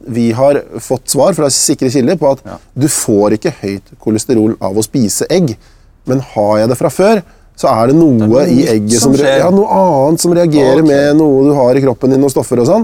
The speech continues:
Speaker 2: Ja.
Speaker 1: Så da bør du være litt forsiktig. Jeg tror heller ikke de sier det sånn, «Du har ikke lov å spise egg.»
Speaker 2: Nei.
Speaker 1: Du får ikke
Speaker 2: Nei da.
Speaker 1: lov å ta deg ett egg på søndagen en gang når du har høyt kolesterol.
Speaker 2: Du skal være forsiktig.
Speaker 1: Vær litt forsiktig.
Speaker 2: Det har vi fra i hvert fall én sikker kilde.
Speaker 1: Ikke sant?
Speaker 2: Så håper jeg at den er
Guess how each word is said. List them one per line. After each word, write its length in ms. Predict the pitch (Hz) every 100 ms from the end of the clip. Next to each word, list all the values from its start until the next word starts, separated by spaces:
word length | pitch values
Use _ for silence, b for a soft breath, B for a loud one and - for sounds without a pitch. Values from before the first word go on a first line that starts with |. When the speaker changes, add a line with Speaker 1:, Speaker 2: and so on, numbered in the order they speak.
| -
Speaker 2:
Ja. 120 | - -
Speaker 1:
Så 80 | 151
da 80 | 139
bør 140 | 143
du 160 | 196 214
være 180 | 190 160
litt 120 | 147
forsiktig. 640 | 170 135 160 - - 139 b b
Jeg 120 | 147 143
tror 160 | 139
heller 220 | 123 104 104
ikke 80 | 175
de 80 |
sier 160 | 202 160
det 140 | 135 123
sånn, 100 | 123 -
«Du 80 | 139
har 80 |
ikke 160 | - 135
lov 380 | 127 110 101 101
å 80 | 120
spise 300 | - 110 107
egg.» 220 | 117 147 - _
Speaker 2:
Nei. 220 | 92 95 95
Speaker 1:
Du 80 | 123
får 80 | 117
ikke 60 | 127
Speaker 2:
Nei 80 | 120
da. 80 |
Speaker 1:
lov 140 | 107 113
å 40 |
ta 100 | 117
deg 100 | 117 -
ett 300 | 107 _ 117
egg 80 | 101
på 100 | 110
søndagen 360 | 110 101 98 98
en 60 | 107
gang 160 | 123
når 80 | 113
du 220 | 107 107 107
har 160 | 101
høyt 180 | 98 98
kolesterol. 440 | 104 104 120 151 - _
Speaker 2:
Du 60 | -
skal 160 | 175
være 80 | 190
forsiktig. 320 | 143 87 87 - _
Speaker 1:
Vær 160 | 160 226
litt 140 | 254
forsiktig. 200 | - 226 151
Speaker 2:
Det 60 | 175
har 100 | 127
vi 60 |
fra 140 | 120 139
i 40 | 131
hvert 80 |
fall 120 | 123 147
én 220 | 135 151
sikker 260 | 117 98 104
kilde. 280 | 101 90 - -
Speaker 1:
Ikke 160 | 123 131
sant? 180 | 107 107
Speaker 2:
Så 80 | 123
håper 200 | 104 -
jeg 40 |
at 60 | 95
den 120 |
er 80 | 98